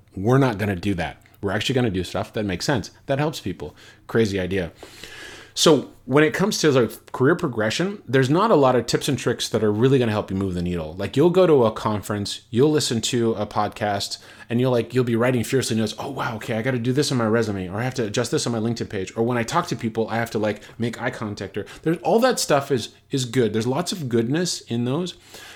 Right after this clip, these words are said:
but that's a rigor, that's a skill set,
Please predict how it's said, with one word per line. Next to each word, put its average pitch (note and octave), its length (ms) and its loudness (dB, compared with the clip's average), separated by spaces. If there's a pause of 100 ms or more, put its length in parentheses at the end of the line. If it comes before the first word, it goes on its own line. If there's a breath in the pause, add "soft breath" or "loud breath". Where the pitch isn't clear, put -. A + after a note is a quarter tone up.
(140)
but C3 140 0
that's G#3 360 -2
a D3+ 80 4
rigor, C#3 640 4 (280 loud breath)
that's C#3+ 260 -2
a - 220 -4
skill - 400 0
set, A2 420 -2